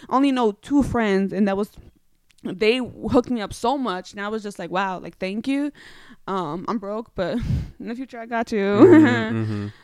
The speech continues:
Speaker 1: But, like, I only knew two people from college, and that's it. I didn't
Speaker 2: Yeah.
Speaker 1: know anybody, anything. So I go to L A, and I will say that I had to, like, face my trauma,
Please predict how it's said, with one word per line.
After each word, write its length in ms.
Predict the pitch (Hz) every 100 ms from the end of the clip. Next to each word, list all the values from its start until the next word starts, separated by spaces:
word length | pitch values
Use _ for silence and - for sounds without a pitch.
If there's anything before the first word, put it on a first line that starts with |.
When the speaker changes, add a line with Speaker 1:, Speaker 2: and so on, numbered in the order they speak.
| _
Speaker 1:
But, 80 | 233
like, 100 | 226
I 60 | 233 302
only 140 | 349
knew 100 | 269
two 180 | - 294
people 200 | 294 254
from 160 | 247 240
college, 320 | 208 202 214
and 100 | 226
that's 220 | 208 -
it. 240 | 190 - _ -
I 60 | 208
didn't 100 | 247
Speaker 2:
Yeah. 80 | 208
Speaker 1:
know 120 | - _
anybody, 720 | 185 220 220 220 214 226 226 _ -
anything. 680 | 190 185 185 180 98 - 190 _ _ _ _ _ _ _ - -
So 160 | - 220
I 20 |
go 140 | 233 254
to 80 |
L 160 | 285 254
A, 320 | 226 214 220 - - - - - _
and 580 | 226 233 220 208 208 208 -
I 120 | 233 254
will 180 | 294
say 220 | 302 302 254
that 420 | 226 208 - - _ _ _ _ _ _ _ _ _ _ _ _ _ _ _ -
I 140 | 208 254
had 220 | 269 262
to, 160 | 247 226
like, 260 | 208 190
face 320 | - 196 208
my 120 | 208 185
trauma, 560 | - 180 202 220 226